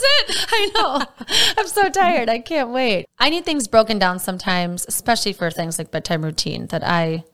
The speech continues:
Speaker 2: typically struggle with. So
Speaker 1: Mm-hmm.
Speaker 2: I'm pumped for this.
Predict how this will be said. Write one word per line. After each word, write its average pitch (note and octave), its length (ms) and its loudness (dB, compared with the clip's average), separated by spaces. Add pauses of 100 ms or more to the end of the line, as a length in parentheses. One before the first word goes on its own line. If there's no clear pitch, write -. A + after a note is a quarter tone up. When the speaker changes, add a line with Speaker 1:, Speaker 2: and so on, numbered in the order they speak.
(360)
Speaker 2:
typically C#4+ 840 0
struggle - 500 -4
with. - 220 -8
So A3+ 60 -4 (160)
Speaker 1:
Mm-hmm. G3+ 340 0
Speaker 2:
I'm F#3+ 120 -2
pumped - 300 -4
for D#3 140 -6
this. - 400 -8